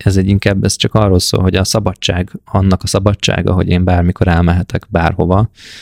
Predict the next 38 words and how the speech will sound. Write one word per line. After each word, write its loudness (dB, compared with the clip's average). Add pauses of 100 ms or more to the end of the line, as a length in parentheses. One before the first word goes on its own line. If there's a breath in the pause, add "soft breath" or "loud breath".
(200 loud breath)
ami 0
nyilván 2
egy, 2
egyfelől 0
pénzkérdés, -2 (640 loud breath)
másfelől 2
meg 2
időkérdés, 0
meg 2
rendszerek 0
kérdése, 0
és 0 (480 loud breath)
a, 2
az 0
én 2
aktuális 0
célom 2
az 2
pont 0
a 2
rendszerekkel, 0
meg 4
a 4
folyamatokkal 0
függ -4
össze, 0
és 0
így 2
nagyon 4
tetszett, -2
amit 2
mondtál 0
épp -4
az -2
előbb 4
a 2
podcast, -4
ö, 2